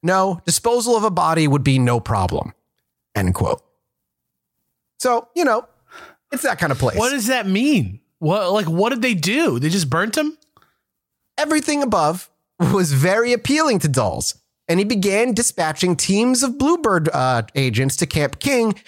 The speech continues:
Speaker 1: to carry out further interrogations. However, Bluebird was so covert that even an army base was not secret en-,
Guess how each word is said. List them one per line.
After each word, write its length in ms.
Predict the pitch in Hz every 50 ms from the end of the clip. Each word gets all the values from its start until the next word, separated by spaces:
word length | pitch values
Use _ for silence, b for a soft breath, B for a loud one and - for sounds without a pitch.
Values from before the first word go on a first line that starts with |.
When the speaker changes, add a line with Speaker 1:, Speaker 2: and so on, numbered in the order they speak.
| B B B
Speaker 1:
to 80 | 254 247
carry 480 | - - - 185 185 202 214 202 196 196
out 200 | 196 208 208 -
further 540 | - - - 254 254 277 247 208 196 180
interrogations. 1000 | 170 160 - 135 127 120 120 120 123 180 196 214 190 - - 95 69 - - - - _ _ _ -
However, 320 | 190 202 214 208 190 190
Bluebird 520 | 160 127 170 220 262 269 226 254 247 240 220
was 160 | 220 208 -
so 480 | - - - - - 311 330 403 403
covert 600 | - - 226 190 147 110 117 117 101 101 101 - _ _ _ _ _ _ _ -
that 200 | 170 175 170 - -
even 260 | 233 269 269 311 294
an 100 | 277 233 - -
army 320 | - 196 - - 277 247 196
base 340 | 139 147 117 98 - - -
was 160 | 143 143 120
not 260 | 131 135 135 143 -
secret 500 | - - - - 247 269 - - 185 156
en-, 200 | 143 127 123 113